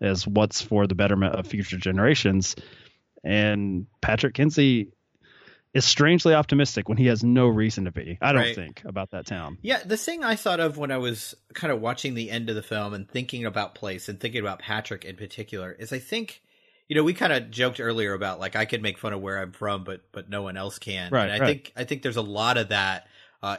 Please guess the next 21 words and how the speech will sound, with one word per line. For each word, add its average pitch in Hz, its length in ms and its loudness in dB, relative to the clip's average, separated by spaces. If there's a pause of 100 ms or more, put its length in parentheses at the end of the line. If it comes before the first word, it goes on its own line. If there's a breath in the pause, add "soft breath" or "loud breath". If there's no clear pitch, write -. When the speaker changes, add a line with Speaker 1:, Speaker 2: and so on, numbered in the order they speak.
Speaker 2:
in 131 180 -4
Patrick's 107 480 -4
character. 95 420 -2
Like, 90 220 -12
when 107 180 -10
he 107 120 -6
has 135 240 -2
that 117 180 -6
scene 101 340 -8
in 101 120 -12
the 98 80 -6
bar 90 340 -6
and 92 140 -12
then 92 100 -12
walks 90 260 -12
out, 92 160 -12
like, 87 140 -20
"This - 160 -20
fucking 90 280 -18
town." 92 360 -16
Like, 92 180 -12